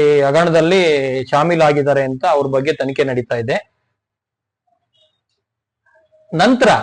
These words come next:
ಏನ್ ಬಿ ಜೆ ಪಿನವರು ಇದೆಲ್ಲ ಹಗರಣಗಳ ಬಗ್ಗೆ ತನಿಖೆ ಮಾಡ್ಬೇಕು, ಕಾಂಗ್ರೆಸ್ ಸರ್ಕಾರದಲ್ಲಿ ಭ್ರಷ್ಟಾಚಾರ ನಡೆದಿದೆ ಅಂತ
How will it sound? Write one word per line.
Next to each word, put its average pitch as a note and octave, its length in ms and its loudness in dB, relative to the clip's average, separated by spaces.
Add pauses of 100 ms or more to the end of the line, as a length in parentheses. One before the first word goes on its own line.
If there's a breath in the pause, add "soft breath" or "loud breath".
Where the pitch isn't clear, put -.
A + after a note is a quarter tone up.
(1300)
ಏನ್ G#3 160 2
ಬಿ G3 140 4
ಜೆ G#3+ 220 4
ಪಿನವರು F#3+ 720 4 (300)
ಇದೆಲ್ಲ F3 300 2
ಹಗರಣಗಳ F#3 580 4
ಬಗ್ಗೆ E3+ 400 4
ತನಿಖೆ E3 340 0
ಮಾಡ್ಬೇಕು, D#3+ 760 2 (440 soft breath)
ಕಾಂಗ್ರೆಸ್ F#3+ 540 2
ಸರ್ಕಾರದಲ್ಲಿ E3 680 2
ಭ್ರಷ್ಟಾಚಾರ D#3+ 580 2
ನಡೆದಿದೆ D3+ 440 2
ಅಂತ D3 200 -4